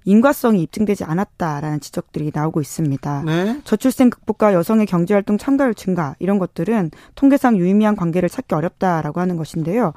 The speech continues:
Speaker 1: 실제로 해당 아시아 네 개 국가의 합계 출생률도 모두 감소하는 추세라고 하고요. 홍콩과 대만은 특히 이천이십 년부터 합계 출생률이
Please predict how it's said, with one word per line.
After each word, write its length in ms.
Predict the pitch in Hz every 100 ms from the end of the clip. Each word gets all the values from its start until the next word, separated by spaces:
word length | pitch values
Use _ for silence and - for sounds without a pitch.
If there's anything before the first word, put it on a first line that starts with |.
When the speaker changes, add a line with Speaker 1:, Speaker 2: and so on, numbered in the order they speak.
| - - -
Speaker 1:
실제로 400 | 320 294 302 277
해당 340 | 302 320 302
아시아 300 | 180 - 214
네 140 | 175 165
개 80 |
국가의 420 | 190 - 185 175 180
합계 360 | 262 - 247
출생률도 720 | - 202 196 185 156 180 262 320 - -
모두 160 | 185 185
감소하는 540 | - 175 165 269 214
추세라고 800 | - 180 190 160 151 - 160 196
하고요. 400 | 196 190 240 151 - - - -
홍콩과 340 | 277 285 269
대만은 400 | 233 214 208 202
특히 380 | - - - 214
이천이십 420 | 175 240 185 170
년부터 540 | 202 180 165 - 226 208
합계 260 | 226 -
출생률이 600 | - 196 190 170 160 262